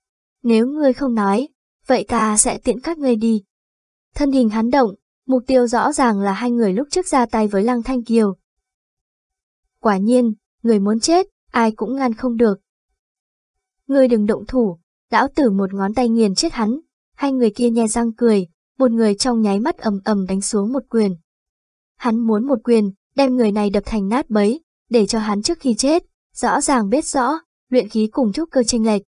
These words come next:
vô luận là ai, đều không thể bù đắp. Trong chớp mắt, hắn đã đến trước mặt Từ Dương.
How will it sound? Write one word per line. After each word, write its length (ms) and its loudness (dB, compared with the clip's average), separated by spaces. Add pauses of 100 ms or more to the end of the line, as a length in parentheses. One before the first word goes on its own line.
(120)
vô 160 4
luận 200 2
là 340 -2
ai, 300 0 (280)
đều 240 4
không 180 -4
thể 140 0
bù 180 -4
đắp. 200 0 (380)
Trong 280 0
chớp 240 -2
mắt, 220 0 (220)
hắn 220 -4
đã 120 0
đến 220 0
trước 240 -4
mặt 180 -2
Từ 120 -2
Dương. 280 0